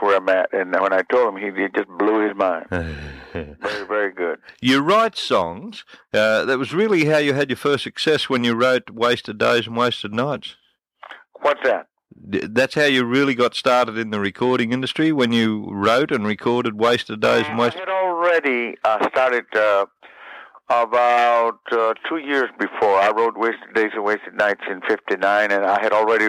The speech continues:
Speaker 1: started recording with Falcon Records two years before. Uh, and, uh, as a matter of fact, uh, when I wrote Wasted Days and Wasted Nights, I still had not recorded, uh, in English yet. I was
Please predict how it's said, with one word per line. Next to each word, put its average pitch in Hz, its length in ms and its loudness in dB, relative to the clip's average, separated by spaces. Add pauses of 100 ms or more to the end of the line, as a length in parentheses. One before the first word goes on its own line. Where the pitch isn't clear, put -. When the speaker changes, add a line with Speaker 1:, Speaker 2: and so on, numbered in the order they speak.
(140)
Speaker 1:
started 101 280 0
recording 98 500 0
with 95 180 -4
Falcon 113 380 0
Records 95 340 0 (140)
two 117 80 0
years 101 260 2 (100)
before. 95 520 2 (640)
Uh, 101 380 2 (720)
and, 101 360 2
uh, 98 340 4 (720)
as 104 200 2
a 110 60 0
matter 110 240 2
of 107 240 2
fact, 98 400 0
uh, 95 240 2 (140)
when 101 140 0
I 101 100 4
wrote 107 240 0
Wasted 107 340 -2
Days 107 160 0
and 104 100 -4
Wasted 98 320 -4
Nights, 104 240 2 (160)
I 101 320 0
still 117 200 2
had 104 200 -2
not 104 220 -2
recorded, 95 480 0 (100)
uh, 92 280 4
in 95 120 0
English 107 320 -2 (140)
yet. - 180 0 (480)
I 90 140 2
was 90 100 0